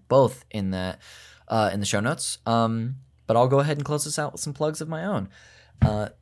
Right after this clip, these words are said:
the show art for Call Me By Your Game is done by Glenn J. You can find him on Instagram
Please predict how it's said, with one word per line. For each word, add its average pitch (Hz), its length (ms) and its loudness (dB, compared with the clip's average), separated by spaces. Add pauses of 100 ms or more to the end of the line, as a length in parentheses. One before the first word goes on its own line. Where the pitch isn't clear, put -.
the 120 200 -2
show 190 540 4
art 139 540 2
for 113 220 2
Call 175 320 2
Me 214 100 2
By 113 200 6
Your 104 180 0
Game 101 280 -2
is 92 140 -4
done 107 300 0
by 92 180 2
Glenn 110 380 -2
J. 101 220 2
You - 120 -10
can 98 140 -8
find 101 320 -2
him 98 180 -2
on 95 100 -4
Instagram 95 640 -4